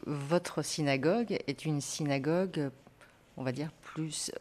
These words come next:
intégrée dans le quatorzième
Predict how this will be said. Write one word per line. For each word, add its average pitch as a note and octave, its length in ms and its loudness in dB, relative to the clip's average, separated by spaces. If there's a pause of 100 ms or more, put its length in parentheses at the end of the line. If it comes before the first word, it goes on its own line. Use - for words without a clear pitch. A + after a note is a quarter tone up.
(260)
intégrée E3 580 6
dans E3 200 4
le C#3+ 340 4
quatorzième E3 920 2